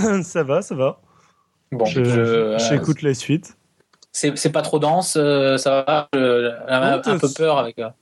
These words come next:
Speaker 1: ton dossier est plein d'anecdotes, donc c'est, c'est, c'est très bien.
Speaker 2: Bon. Ouais, écoutez, c'est, euh,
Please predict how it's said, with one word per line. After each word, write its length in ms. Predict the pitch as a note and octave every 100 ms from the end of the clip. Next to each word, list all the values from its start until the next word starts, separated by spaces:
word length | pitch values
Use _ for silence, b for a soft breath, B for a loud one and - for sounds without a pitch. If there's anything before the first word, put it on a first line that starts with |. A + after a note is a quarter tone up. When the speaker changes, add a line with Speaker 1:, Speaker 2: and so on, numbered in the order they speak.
| _ _
Speaker 1:
ton 120 | E3
dossier 380 | D3+ D#3+ - F3+
est 40 | D3+
plein 200 | E3+ E3+
d'anecdotes, 640 | D#3+ D3+ C#3 C3 D3 E3
donc 220 | C3 A#2+
c'est, 400 | - A#2 A2+ A2
c'est, 260 | A2+ A#2+ A2
c'est 220 | - A#2+
très 200 | - C3
bien. 200 | A#2 A2+
Speaker 2:
Bon. 160 | A2 G2+ _ _ _
Ouais, 180 | A#2 A#2 -
écoutez, 400 | - - C3+ B2
c'est, 220 | B2 A2+
euh, 140 | A2+